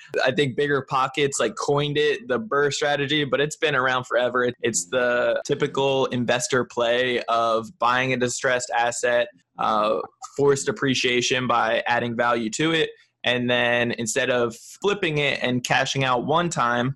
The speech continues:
to get a lump sum payment, you're getting a refinance on it and having little to no money, ideally,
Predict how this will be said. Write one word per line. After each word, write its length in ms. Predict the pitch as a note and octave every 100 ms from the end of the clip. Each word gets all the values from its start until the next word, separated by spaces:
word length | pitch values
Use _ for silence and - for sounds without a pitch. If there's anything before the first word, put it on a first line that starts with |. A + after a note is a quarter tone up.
| -
to 100 | A#2+
get 240 | B2 A2+ B2
a 120 | A#2
lump 300 | B2+ C3 B2
sum 260 | C#3 B2+
payment, 480 | A#2 B2 B2 B2+ A#2+
you're 120 | A#2+
getting 520 | A#2 C3 C3 B2+ B2+ B2 _ _ -
a 60 |
refinance 760 | A#2 D#3 E3 C#3+ B2 A#2+ A#2+ A#2
on 180 | A#2+ B2
it 160 | A#2+ A#2
and 100 | A#2+
having 560 | B2 A#2 A#2+ A#2 A#2 - _ _ _ -
little 400 | C#3+ G3 F#3+ F#3+
to 180 | F#3+ D3+
no 360 | B2 C#3+ D#3+ D#3
money, 320 | C#3 B2+ A#2
ideally, 840 | A#2 A2+ C3 C3+ A#2+ A#2 G#2+